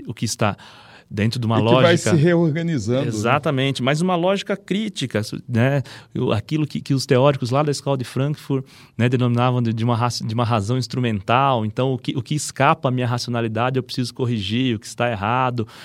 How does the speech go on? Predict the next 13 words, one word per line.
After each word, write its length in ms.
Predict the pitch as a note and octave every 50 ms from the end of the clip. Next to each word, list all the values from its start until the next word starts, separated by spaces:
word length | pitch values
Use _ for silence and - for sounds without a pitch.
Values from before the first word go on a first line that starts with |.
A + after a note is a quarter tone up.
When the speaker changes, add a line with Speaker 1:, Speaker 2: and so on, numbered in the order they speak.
| - - -
Speaker 1:
né? 140 | - G#2+ A2+
A 60 | A2
tempestade 800 | - C3+ B2 A2 B2+ G#2+ - - - A#2 B2 C#3 C#3+ B2+ B2+ B2+
precisa, 600 | - C3 A#2+ - - - B2+ B2 B2 C3 B2 A#2 A#2 - - - _
eu 100 | - A#2
preciso 240 | A2 - - B2+ B2+
sa-, 180 | B2 - C#3+ - B2
sair 400 | - - A#2+ G#2+ A2+ B2+ C#3 D3
do, 180 | C3 B2 A2
do, 180 | G#2 G#2+ G2 F#2+ - - - - _
do 100 | - G#2
paradoxo 720 | - - A2+ A2+ G#2+ F#2+ F#2 G#2+ A#2 C3+ C3+ C3 - - C3
e, 60 | B2